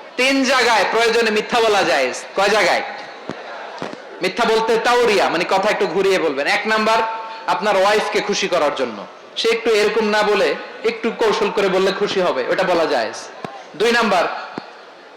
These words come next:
জীবনের, জীবন মরণের ব্যাপার, যান বাঁচানোর জন্য একটু কৌশল করে ঘুরিয়ে বললেন, এটা জায়েজ। তিন নাম্বার, দুইজন ঝগড়া লাগছে, তাদেরকে মিলিয়ে দেওয়ার জন্য কৌশল করে একটু মিথ্যা বলা, ঘুরিয়ে বলা জায়েজ।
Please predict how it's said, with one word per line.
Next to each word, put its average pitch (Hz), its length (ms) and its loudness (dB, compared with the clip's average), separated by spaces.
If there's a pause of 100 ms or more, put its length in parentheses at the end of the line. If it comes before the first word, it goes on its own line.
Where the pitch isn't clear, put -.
জীবনের, 233 500 2 (760)
জীবন 220 240 2
মরণের 214 420 2
ব্যাপার, 170 300 2 (300)
যান 226 360 2
বাঁচানোর 214 420 4
জন্য 185 200 0
একটু 214 160 0
কৌশল 220 440 2
করে 180 300 2 (100)
ঘুরিয়ে 214 260 4
বললেন, 156 380 2
এটা 151 160 0
জায়েজ। 127 440 0
তিন 330 160 4
নাম্বার, 262 320 4 (640)
দুইজন 208 420 0
ঝগড়া 196 360 0
লাগছে, 196 440 2
তাদেরকে 185 360 0
মিলিয়ে 226 400 2
দেওয়ার 185 300 2
জন্য 147 380 -2
কৌশল 196 320 2
করে 185 160 0
একটু 170 160 -2
মিথ্যা 175 300 -2
বলা, 160 200 2
ঘুরিয়ে 190 300 2
বলা 151 220 2
জায়েজ। 110 420 -4